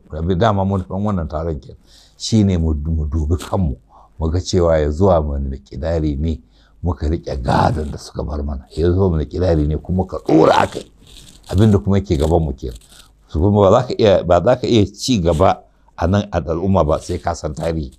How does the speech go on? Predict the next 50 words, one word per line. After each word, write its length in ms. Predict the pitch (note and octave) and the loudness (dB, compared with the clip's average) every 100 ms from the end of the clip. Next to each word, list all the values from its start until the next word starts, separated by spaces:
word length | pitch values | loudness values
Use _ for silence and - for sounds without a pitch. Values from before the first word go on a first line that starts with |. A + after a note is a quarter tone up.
| - | -4
Tarihi 320 | A#2 B2+ A2+ | -2 0 -2
muhimmin 320 | E2 G2+ G#2 | -4 -6 -8
abu 140 | - B1+ | -10 -12
ne. 60 | - - - | -14 -20 -4
Kun 120 | B2+ | 0
ga 80 | C3 | 4
daga 160 | B2 G2+ | 4 4
cikin 180 | A#2+ A#2 | 2 2
na, 120 | B2+ | 2
na, 480 | A2 A2 C#3 A#2+ A2+ | 2 2 2 2 2
na, 260 | A#2 A2+ - - - G#2+ | 0 0 -2 -18 -12 0
muna, 240 | C3 A#2+ | 0 2
ina 240 | C3 D3 | 2 0
tsare, 300 | - - G#2 G2+ | 0 0 0 0
ina 200 | C#3+ A2 | -4 -4
tsare 200 | - G#2+ | 0 0
a 480 | G#2 F#2 E2 D2+ C#2+ D2+ - | 2 2 4 2 0 -4 -6
gidan 320 | E2 G2+ G2+ | -2 0 0
yari. 320 | G#2 G2+ D#2 - | 0 0 0 -6
Sai 160 | _ C#3+ | _ -4
ina 120 | D#3 | -4
tama 220 | A#2+ C#3 B2+ | -2 -2 0
mutane 540 | A2+ A2+ G2+ G#2 G2+ - _ _ - | 0 0 0 0 -4 -10 _ _ -2
wanda 240 | B2+ G#2+ | 0 2
kuma, 180 | G#2 A#2+ | 0 -2
kuma 200 | C#3 C#4 | -2 0
ma'aikata 360 | - A#2+ A2+ D3+ | 0 -2 2 2
ne 100 | C3+ | 2
kuma, 240 | G2 E2+ - _ _ - | -2 -4 -6 _ _ -4
ma'aikatansu. 600 | D#3+ A#2 A2 C3+ G#2+ - _ _ | -4 -2 -2 -4 -4 -10 _ _
Sai 140 | - G#3 | -6 -2
na 100 | F3+ | -2
musu 160 | D#3+ C#3+ | -2 0
bayanin 240 | D#3 D3 | 2 2
wani 140 | C#3 C3+ | 2 0
abu. 80 | |
Sai 140 | A#2+ F#3+ | 2 0
ce, 120 | E3 | 4
"Yanzu 160 | F3 A#3 | 4 2
ba 80 | |
ku 80 | E3 | -2
san 160 | C#3+ F3+ | -2 0
kaza 220 | E3 D#3+ | 2 2
ba?" 80 | E3+ | 0
Sai 100 | F#3+ | -4
ce, 100 | E3 | -4
"Ai, 80 | E3+ | -4
su 80 | A3 | -4
ba 80 | |
su 60 | E3+ | -6